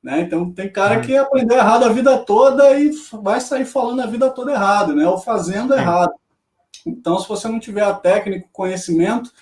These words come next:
Speaker 1: você às vezes acaba, é, sendo o bobo da história, né? E é isso que diferencia hoje o mercado, como ele é tão,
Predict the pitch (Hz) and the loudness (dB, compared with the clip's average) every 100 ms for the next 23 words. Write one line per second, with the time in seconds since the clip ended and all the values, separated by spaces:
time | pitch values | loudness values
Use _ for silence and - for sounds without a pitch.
0 | _ _ _ _ - 147 151 175 175 160 | _ _ _ _ -6 -4 -2 2 0 0
1 | 175 180 180 165 165 170 180 180 170 143 | -2 0 -2 -2 0 2 4 4 2 0
2 | 151 156 151 160 160 165 156 - - - | 0 0 0 2 2 2 -2 -4 -10 -14
3 | 135 143 156 147 147 - - 131 127 123 | -4 0 0 0 -2 -6 -4 -2 -2 -2
4 | 139 156 - _ _ _ _ 143 127 131 | -4 -4 -8 _ _ _ _ -10 -6 -4
5 | 147 - - - 156 165 151 - 147 135 | -6 -8 -10 -6 0 2 2 0 2 2
6 | 151 147 139 - 143 151 151 147 147 - | 2 2 0 0 -2 0 0 2 2 -2
7 | 147 170 180 - | 0 2 0 -2